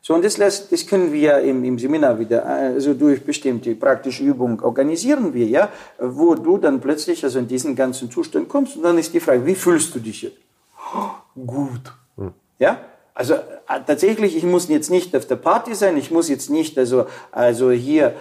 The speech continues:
Speaker 1: eine Kiste Bier killen oder ich muss jetzt nicht jetzt hier, weiß ich nicht, äh, was noch alles machen, damit ich in diesen Zustand komme, sondern ich muss nur etwas in mir drin organisieren. Und durch das bin ich plötzlich in diesem Zustand. Das wusste ich gar nicht, dass das geht. Jetzt weiß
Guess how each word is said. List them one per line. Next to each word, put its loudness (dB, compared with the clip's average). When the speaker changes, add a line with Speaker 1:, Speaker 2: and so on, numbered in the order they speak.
Speaker 1:
eine 0
Kiste -4
Bier -2
killen 0
oder 2
ich 2
muss -2
jetzt -4
nicht -2
jetzt 0
hier, -2
weiß 2
ich -6
nicht, -8
äh, 4
was -2
noch -6
alles -6
machen, 2
damit 2
ich -2
in 0
diesen -4
Zustand -8
komme, -4
sondern -2
ich -6
muss -2
nur -2
etwas 0
in -2
mir 4
drin -2
organisieren. 0
Und 0
durch 2
das 0
bin -2
ich 0
plötzlich 0
in -6
diesem -4
Zustand. -10
Das -6
wusste 2
ich 0
gar 4
nicht, 0
dass 0
das -4
geht. -2
Jetzt -2
weiß -12